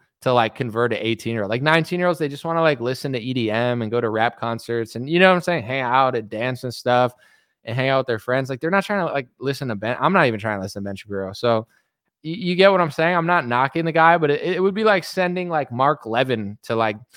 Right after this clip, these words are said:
a college campus. I'm not hating on Mark Levin, um, but it's like, he's not gonna, like, convert an eighteen-year-old to be like, "Oh, yeah, that's, you know, that's what I wanna be." Like, <laughs>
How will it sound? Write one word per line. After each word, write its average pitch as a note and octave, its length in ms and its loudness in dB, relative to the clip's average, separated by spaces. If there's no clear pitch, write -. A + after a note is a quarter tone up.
a A2 80 -6
college A2 320 4
campus. G2+ 400 -8
I'm C#3 80 -6
not F3 180 2
hating D#3 380 0
on C#3+ 140 -2
Mark B2+ 260 0
Levin, A#2 480 -4
um, A2+ 320 -2
but A#2 300 -2
it's C#3 160 -6
like, D3 160 -2
he's D#3 280 -6
not D#3 260 -2
gonna, C#3+ 160 -2
like, C3 180 -2
convert B2 380 -4
an A#2 80 -2
eighteen-year-old A#2 640 -6
to G2+ 80 -14
be G#2 80 -8
like, A2 200 -8
"Oh, C#3 200 0
yeah, A#2 240 0
that's, A2+ 560 -4
you A2 100 -8
know, G#2 100 -4
that's A#2 240 -4
what G#2+ 80 -6
I G#2 80 -4
wanna G2+ 180 -6
be." G2+ 380 -8
Like, G#2+ 440 -6
<laughs> C#3 320 0